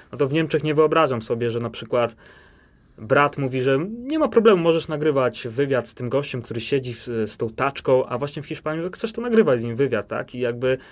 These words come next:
nie robią z tego problemu, że właśnie jeden z braci akurat, nie wiem, właśnie tam, e, sprząta, zamiata czy coś, tylko po prostu to jest wszystko takie autentyczne, naturalne i to jest też fajne.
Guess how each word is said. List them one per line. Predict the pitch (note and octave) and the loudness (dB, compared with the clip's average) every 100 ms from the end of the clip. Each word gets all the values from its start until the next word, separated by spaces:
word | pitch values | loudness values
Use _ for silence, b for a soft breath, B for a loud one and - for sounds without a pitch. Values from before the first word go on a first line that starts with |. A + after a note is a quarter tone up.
| B | B
nie | B2+ C#3 | -2 2
robią | D#3 D#3+ | 4 2
z | D3+ | 0
tego | D3 C#3+ | 0 0
problemu, | - C3 D#3 C3+ | 0 2 2 2
że | A#2 | 0
właśnie | A2+ A#2 - B2+ B2 b b b b | 0 0 -2 -2 -2 b b b b
jeden | B2 C3+ C3 | 2 4 2
z | |
braci | A#2 C3 C#3 C3+ | 2 2 2 0
akurat, | A#2+ C3 B2 A#2 | 0 2 0 0
nie | B2+ A2+ | -4 -4
wiem, | G#2+ | -4
właśnie | G#2+ G#2+ A2+ | -4 -6 -4
tam, | A2+ A2 G#2+ G#2 G2+ G#2 G#2 | -2 -2 -2 -4 -6 -6 -6
e, | |
sprząta, | - - C3+ C3 C3 | -8 -2 0 2 0
zamiata | A#2 A#2+ B2 B2 A#2+ | 0 0 0 0 -2
czy | - | -4
coś, | A2+ C3 C#3+ | -4 0 0
tylko | D3 - D3 | -2 -12 -12
po | D3 | -4
prostu | D3+ C#3+ C#3+ | -2 -2 -6
to | |
jest | C#3+ | -6
wszystko | - - D3+ | -6 -8 -6
takie | C#3 - | -4 0
autentyczne, | C3 C3 B2+ - C#3 | 0 -2 -4 -4 -4
naturalne | B2+ C3+ B2+ C3+ C#3 | -4 0 0 0 -2
i | |
to | C3 | -6
jest | - - | -10 -10
też | B2 | -12
fajne. | - G#2 F#2 | -8 -8 -8